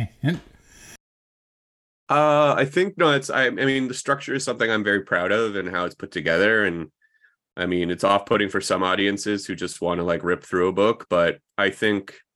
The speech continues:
Speaker 2: for me, like, we have these suite chapters, which are sort of individual people who live in the main tower, the Marigold, that's at the center of the narrative. But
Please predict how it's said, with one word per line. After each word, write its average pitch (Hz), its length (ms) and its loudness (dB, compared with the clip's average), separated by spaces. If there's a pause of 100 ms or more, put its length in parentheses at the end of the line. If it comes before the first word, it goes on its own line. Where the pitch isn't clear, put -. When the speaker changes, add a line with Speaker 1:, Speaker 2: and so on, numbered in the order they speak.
(880)
Speaker 2:
for - 160 -2
me, 131 580 2
like, 104 260 -2
we 113 120 -2
have 107 160 0
these 104 180 -6
suite 107 320 -6
chapters, 101 580 0
which 98 140 -10
are 95 40 -6
sort 95 200 -2
of - 60 -2
individual 98 580 -2
people 92 480 -2
who 95 120 -4
live 92 380 -2 (100)
in 92 120 -8
the 90 60 -4
main 92 260 0
tower, 87 420 -2
the 87 100 -2
Marigold, 87 640 -2
that's 82 200 -8
at 73 80 -20
the - 60 -14
center 87 260 -2
of 87 80 -4
the 82 80 -4
narrative. 82 480 -2 (800)
But 107 400 2